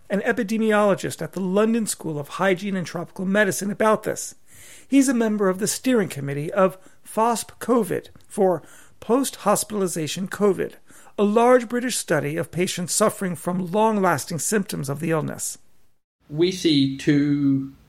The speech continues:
Speaker 2: groups of patients who've had covid nineteen in the clinic that I help run.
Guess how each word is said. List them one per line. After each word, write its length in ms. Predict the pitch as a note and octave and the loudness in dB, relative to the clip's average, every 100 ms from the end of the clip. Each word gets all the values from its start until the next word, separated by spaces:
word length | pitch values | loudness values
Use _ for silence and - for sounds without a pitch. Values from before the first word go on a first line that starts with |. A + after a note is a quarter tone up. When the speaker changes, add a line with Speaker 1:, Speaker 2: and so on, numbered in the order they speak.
| - - | -12 2
Speaker 2:
groups 340 | C3+ C3+ - | 2 4 -2
of 100 | C3 | -2
patients 560 | B2+ C3+ F#3+ G3 - - | 0 0 -2 -6 -8 0
who've 220 | C#3 C3 | 0 2
had 300 | B2 A#2+ - | 0 0 0
covid 260 | B2+ B2+ | 0 2
nineteen 380 | C3 B2 B2+ C3+ | 2 2 2 2
in 160 | B2 A#2+ | 2 0
the 180 | A#2 - | -2 -4
clinic 320 | - C3+ C3+ C3+ | -2 0 0 0
that 240 | B2+ - - | -2 -2 -6
I 420 | A#2+ A#2+ A#2+ A#2 - - - - | -2 2 2 0 -4 -14 -20 -12
help 280 | - C3 - | -2 -2 2
run. 440 | C3+ D#3 A3 - | 2 2 2 -4